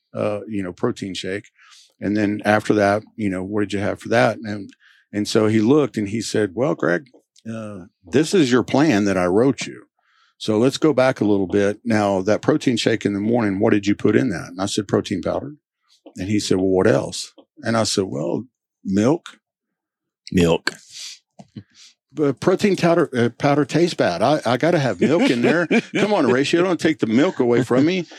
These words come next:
Speaker 1: And he goes, "What else did you put in there?" And I said, "A banana."
Speaker 2: Oh.
Speaker 1: He said,
Speaker 2: Okay.
Speaker 1: "Oh, you put a banana in there. That's great." So he starts, now he's doing math.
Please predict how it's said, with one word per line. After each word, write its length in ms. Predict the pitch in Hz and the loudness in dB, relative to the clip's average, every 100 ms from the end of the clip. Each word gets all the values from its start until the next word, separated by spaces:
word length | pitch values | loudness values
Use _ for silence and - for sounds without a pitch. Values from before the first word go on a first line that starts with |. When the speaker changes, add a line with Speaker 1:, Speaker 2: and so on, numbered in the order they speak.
| - - | -18 -4
Speaker 1:
And 120 | 113 | 0
he 120 | 135 | 2
goes, 340 | 127 120 107 95 - | 4 4 4 0 -4
"What 240 | 123 160 | 2 4
else 200 | 165 156 | 4 0
did 160 | - 95 | -2 -8
you 100 | 92 | -8
put 200 | - 90 | -6 -6
in 120 | 85 | -6
there?" 240 | 82 78 - - - 95 _ - - _ _ _ _ _ _ - - _ | -8 -10 -10 -10 -8 -12 _ -20 -20 _ _ _ _ _ _ -20 -20 _
And 120 | 117 123 | -4 -2
I 60 | |
said, 200 | 117 123 | -2 -2
"A 40 | 107 | -2
banana." 520 | 87 87 117 147 170 _ _ _ _ _ - | -2 0 0 -2 -4 _ _ _ _ _ -2
Speaker 2:
Oh. 400 | 143 190 87 - _ - | 0 2 -2 -6 _ -4
Speaker 1:
He 100 | 143 | 0
said, 160 | 180 | 2
Speaker 2:
Okay. 80 | 180 | 2
Speaker 1:
"Oh, 40 | 208 | 2
you 160 | 151 | 0
put 180 | 160 196 | 0 0
a 40 | |
banana 400 | 151 - 196 233 165 | 2 2 0 0 -2
in 140 | 87 | -4
there. 240 | 78 73 76 | -8 -6 -2
That's 220 | 170 - | -2 -2
great." 580 | - 139 190 208 80 - | -2 0 2 0 -2 -2
So 200 | 110 101 | 0 2
he 140 | 131 | 2
starts, 360 | - 147 117 107 | 2 2 0 0
now 220 | 117 165 | 2 4
he's 160 | 143 98 | 2 4
doing 300 | 113 113 87 | 2 2 0
math. 500 | 85 85 - - | 0 0 0 -4